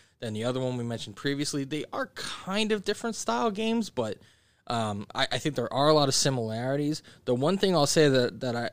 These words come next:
I didn't know until we looked this up was I love the idea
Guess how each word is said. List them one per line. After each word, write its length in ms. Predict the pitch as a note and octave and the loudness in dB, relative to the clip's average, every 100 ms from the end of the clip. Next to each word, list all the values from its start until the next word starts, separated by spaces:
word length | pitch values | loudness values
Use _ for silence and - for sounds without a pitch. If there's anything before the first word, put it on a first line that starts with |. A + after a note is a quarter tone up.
| B2+ | -2
I 80 | C3 | 0
didn't 280 | C3 C#3+ | 0 0
know 220 | C3+ B2 A#2+ | 0 0 0
until 460 | A2+ C3 A2+ G#2+ | 0 0 0 -2
we 160 | - A#2+ | -6 -6
looked 260 | A#2+ A#2 | -4 -4
this 300 | A2+ G#2+ - | -6 -6 0
up 200 | C3+ A2+ | 0 -2
was 160 | G#2+ - - - - | -8 -14 -20 -20 -4
I 80 | B2+ | -2
love 420 | B2 C3+ E3+ E3+ | 2 6 6 4
the 180 | F3+ E3+ | 6 8
idea 300 | D3+ C#3 | 6 6